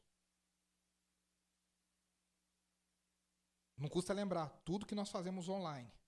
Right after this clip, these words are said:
deve ser alinhado com o offline. <laughs> O que você é online, você é offline e a-, e vice-versa.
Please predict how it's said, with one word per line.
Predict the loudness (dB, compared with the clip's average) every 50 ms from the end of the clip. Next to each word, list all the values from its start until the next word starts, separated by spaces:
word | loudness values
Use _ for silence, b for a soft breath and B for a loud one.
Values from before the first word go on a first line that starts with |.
| _ _ _ _ _ _
deve | -2 -2 -2 -2 -2
ser | -4 -4 -4
alinhado | -4 -4 -4 -4 -4 -4 -4 -6 -6
com | -6 -4 -2
o | -2
offline. | -4 -4 -4 -6 -6 -6 -8 -10 -16 -20 -20 -18 -14 -12
<laughs> | -12 -12 -10 -10 -12 -14 -14 _ _ _ _ _ _ _ _ -10
O | -4
que | -2 -2
você | 0 2 0 2 2 2
é | 4
online, | 4 4 4 4 2 2 2 0
você | 0 -2 0 0
é |
offline | 0 0 0 0 2 2 4 4 2 0 0
e | 0
a-, | -2 -2 -2
e | -6
vice-versa. | -6 -4 -2 -2 -2 -2 -2 -2 -2 -2 -2 -2 -4 -4